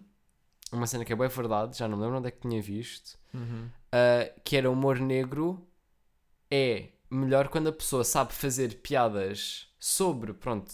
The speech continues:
Speaker 1: tipo, outros temas e sobre si própria, estás a perceber?
Speaker 2: Uhum.
Speaker 1: Porque eu acho que também tens esta personagem, o homem cis hetero, estás a perceber
Speaker 2: Hum.
Speaker 1: que ataca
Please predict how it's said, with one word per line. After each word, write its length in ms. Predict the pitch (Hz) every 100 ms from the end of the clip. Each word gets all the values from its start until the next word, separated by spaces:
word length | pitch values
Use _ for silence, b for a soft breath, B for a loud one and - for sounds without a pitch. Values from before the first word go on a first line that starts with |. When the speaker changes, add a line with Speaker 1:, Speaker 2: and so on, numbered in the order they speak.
| -
Speaker 1:
tipo, 160 | 92 - _ -
outros 320 | 110 - -
temas 380 | 123 123 147 180
e 80 |
sobre 320 | - 170 156 -
si 160 | 175
própria, 380 | 170 151 131 104
estás 260 | 101 113 110
a 80 |
perceber? 520 | 104 - - 113 113 113 131 160
Speaker 2:
Uhum. 400 | 123 117 117 117 -
Speaker 1:
Porque 220 | - 123 135
eu 100 | 139
acho 240 | 139 -
que 60 | -
também 220 | 151 151
tens 180 | 151 143
esta 220 | 139 147
personagem, 600 | - - 147 131 117 117
o 80 | 113
homem 640 | 131 120 110 101 98 95 - _ _
cis 480 | - - 135 110 107
hetero, 560 | 113 - 131 139 170 185
estás 200 | 135 127
a 80 | 123
perceber 460 | - 117 113 123
Speaker 2:
Hum. 80 | 117
Speaker 1:
que 80 | 123
ataca 680 | - 135 - - 98 104